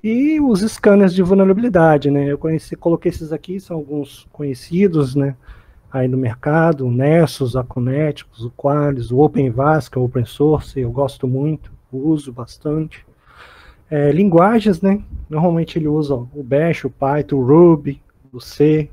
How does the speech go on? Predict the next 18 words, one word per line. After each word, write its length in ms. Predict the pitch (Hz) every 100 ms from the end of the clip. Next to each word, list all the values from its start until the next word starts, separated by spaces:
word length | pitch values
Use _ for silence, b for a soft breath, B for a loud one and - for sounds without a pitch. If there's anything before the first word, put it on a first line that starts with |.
| -
e 60 |
o 60 | 123
PowerShell, 680 | - 131 127 - 156 170
né? 180 | 190 180 - b b b -
Pra 140 | 135
poder 360 | 127 147 123 131
fazer 280 | 127 127 120
scripts. 1000 | 123 - - 165 175 - - - - - B B B -
É, 340 | 135 139 135
às 180 | 131 131
vezes 200 | 135 135
pode 240 | - 143 -
estar 160 | 156
usando 440 | 147 123 139 139 139
isso 300 | 139 - 131
dentro 420 | 120 156 170 151
de 160 | 131
um 320 | 151 143 131